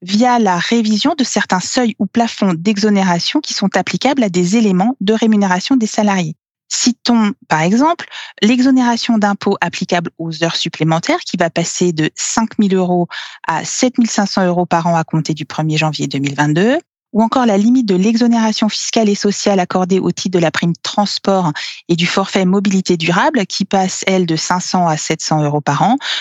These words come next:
pour les années deux mille vingt-deux et deux mille vingt-trois. Dernier exemple peut-être, le rachat par un salarié de tout ou partie des jours de R T T qui seront acquis entre deux mille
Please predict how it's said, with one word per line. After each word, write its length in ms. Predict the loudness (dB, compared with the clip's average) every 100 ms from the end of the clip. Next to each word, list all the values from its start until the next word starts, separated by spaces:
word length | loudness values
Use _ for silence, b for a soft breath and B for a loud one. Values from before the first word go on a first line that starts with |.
| B -4
pour 140 | 0
les 180 | 2 2
années 200 | 2 2
deux 180 | 2 2
mille 180 | 2
vingt-deux 280 | 2 0 2
et 100 | 0
deux 80 | 2
mille 160 | 2 2
vingt-trois. 340 | 0 -2 -8 _ B B B -6
Dernier 440 | -2 2 2 2
exemple 300 | 0 0 0
peut-être, 520 | -2 0 0 0 -4 B B B 0
le 120 | 0
rachat 520 | 0 0 0 0 -2 -2
par 160 | -2
un 80 | 0
salarié 540 | 0 0 0 0 0 0
de 120 | -2
tout 300 | -4 -4 -4
ou 60 |
partie 420 | -2 -4 -4 -2 2
des 120 | 2
jours 220 | 0 -2
de 100 | 0
R 160 | 0 -2
T 140 | -4
T 160 | -2 -2
qui 140 | -2
seront 200 | -6 -2
acquis 360 | -2 0 0 0
entre 240 | 0 -2
deux 160 | 0 2
mille 280 | 2 0